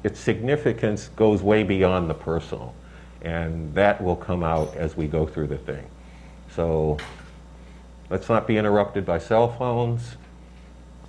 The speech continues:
Uh, the bathroom is here off to my left. If you come through, try to get down under the, because we're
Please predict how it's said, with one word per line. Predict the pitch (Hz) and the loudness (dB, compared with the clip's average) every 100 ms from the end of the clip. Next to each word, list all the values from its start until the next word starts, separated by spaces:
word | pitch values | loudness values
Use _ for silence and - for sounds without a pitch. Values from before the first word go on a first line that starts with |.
| - - - - - - | -20 -20 -20 -20 -20 -14
Uh, | 80 85 80 | -4 -2 0
the | 78 | 4
bathroom | 90 104 104 107 101 | 4 4 4 2 4
is | 92 - | 2 0
here | - 101 98 92 - - - - - | 2 6 6 6 2 -18 -20 -18 -4
off | 92 92 | 0 0
to | - | 0
my | 90 87 | 0 0
left. | 82 90 90 - - - - - - - | 2 4 4 2 -8 -20 -20 -20 -20 -6
If | |
you | 180 | -4
come | - 135 120 | 2 2 2
through, | 131 120 | 2 0
try | 98 127 123 | 4 4 6
to | 107 | 4
get | 110 113 | 2 0
down | 107 104 95 | 2 0 0
under | 101 104 98 95 92 | -2 -2 2 2 2
the, | 82 85 - - - - - - - - | 2 0 -2 -16 -18 -18 -18 -20 -14 -4
because | 98 113 - | 2 4 4
we're | 98 | 0